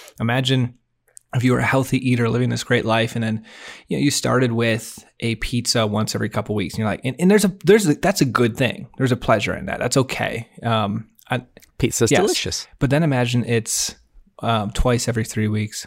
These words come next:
Speaker 1: once a week, two times a week, three times a week. And before you know it, it's, you're not even enjoying it anymore. It's making you feel crappy.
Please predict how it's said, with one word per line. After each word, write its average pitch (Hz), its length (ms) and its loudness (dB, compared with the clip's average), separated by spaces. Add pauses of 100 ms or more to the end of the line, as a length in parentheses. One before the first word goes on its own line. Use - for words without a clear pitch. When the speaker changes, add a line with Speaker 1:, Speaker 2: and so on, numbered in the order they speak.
Speaker 1:
once 117 320 0
a 110 40 0
week, 104 380 -4 (240)
two 143 160 4
times 113 320 2
a 104 80 2
week, 104 220 -2 (160)
three 139 140 2
times 120 180 2
a 107 60 -4
week. - 120 -10
And 135 80 -4
before 190 240 0
you 190 80 2
know 131 260 2
it, - 120 -2 (320)
it's, - 380 -2
you're 151 180 4
not 208 80 6
even 120 100 4
enjoying 113 340 2
it 151 40 6
anymore. 160 480 4 (220)
It's - 140 -4
making 131 280 4
you 135 80 4
feel 131 160 4
crappy. 131 580 2